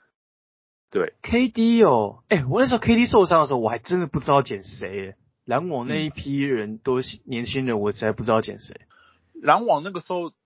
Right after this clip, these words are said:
Speaker 1: 就是K D在，然后哈登受伤的时候嘛，那个时候是 Cam Thomas 跟 Kessler
Speaker 2: 对，对，对。
Speaker 1: Edwards 比较打得比较好，可是最近他们其实打得不怎么样。我觉得可以再观望另一个前场人选，就是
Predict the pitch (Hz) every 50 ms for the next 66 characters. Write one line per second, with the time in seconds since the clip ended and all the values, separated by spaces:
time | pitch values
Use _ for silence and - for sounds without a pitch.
0 | _ _ - 165 156 147 147 - - - 160 147 156 156 139 - 147 117 113 120
1 | 123 - - - 117 117 113 117 113 117 - - 117 101 - 104 92 92 90 80
2 | - - 82 - 95 90 80 78 - 95 127 147 131 113 107 117 110 104 117 110
3 | 98 90 82 - _ - - 110 107 104 - 113 104 98 87 78 - - - 101
4 | 90 87 90 87 - _ _ _ _ _ _ _ - 110 104 95 110 101 98 -
5 | 135 120 110 98 104 95 - - 82 - - - 98 85 - - 98 92 87 87
6 | - _ _ _ _ _ _ _ _ _ _ _ _ - - - - - - -
7 | _ _ _ - - 78 82 85 92 110 113 - - 78 - 113 123 156 151 143
8 | _ - 170 143 139 143 135 131 131 127 117 - - 87 90 90 92 87 - -
9 | 78 80 82 104 98 82 80 87 85 - _ - - - - _ - 107 104 110
10 | 127 147 165 139 127 - - 170 170 127 104 - _ - 160 139 117 - _ -
11 | 139 123 131 139 135 117 104 107 117 117 98 90 _ 98 90 85 - - - 87
12 | 92 98 - 90 78 76 71 78 85 - - 92 80 85 107 113 110 123 113 110